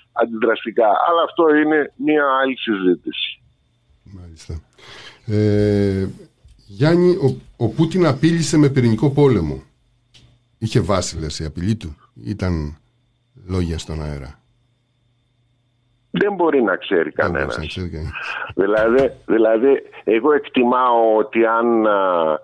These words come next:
Speaker 1: ε, ο Πούτιν φτάσει στο σημείο να διατάξει πυρηνική επίθεση, θα ανατραπεί από τη ρωσική στρατοκρατία.
Speaker 2: Μμμ.
Speaker 1: Έτσι, δηλαδή θα γίνει πάρα πολύ επικίνδυνος, ε,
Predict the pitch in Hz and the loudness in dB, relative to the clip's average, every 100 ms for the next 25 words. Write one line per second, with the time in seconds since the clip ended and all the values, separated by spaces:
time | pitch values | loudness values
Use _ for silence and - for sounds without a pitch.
0 | - _ _ _ - 82 82 82 85 - | -12 _ _ _ -2 2 4 2 0 2
1 | 120 117 98 - 110 107 - 104 - 98 | 0 2 -2 -2 -2 0 -4 -6 -4 -2
2 | - 101 98 107 98 90 85 80 78 90 | 0 0 2 2 2 2 0 -2 -4 -4
3 | 98 90 82 92 87 - 101 - - - | 0 0 2 0 0 0 -2 -4 -8 -2
4 | 90 87 90 95 98 - 147 160 - 135 | 0 0 0 0 0 0 0 -2 -2 0
5 | 127 117 110 107 101 - 151 143 127 - | 0 0 0 0 0 2 2 2 0 0
6 | 120 110 101 98 110 - 98 87 - 90 | 2 2 0 -4 -4 0 -2 -2 -4 -4
7 | - 80 64 - _ - 90 82 78 69 | -2 -2 -2 -8 _ -12 -10 -8 -10 -12
8 | _ _ _ - - - 80 80 101 - | _ _ _ -20 -20 -20 -8 -4 -2 2
9 | 104 95 98 98 107 110 - 104 101 120 | 2 2 2 2 2 2 2 0 2 2
10 | 117 113 120 117 107 104 101 95 - 95 | 0 0 0 0 0 0 2 0 0 -6
11 | - 104 87 80 80 80 76 - - 82 | -4 -2 -2 -2 0 0 -2 -6 -4 0
12 | 80 78 76 | 2 2 -2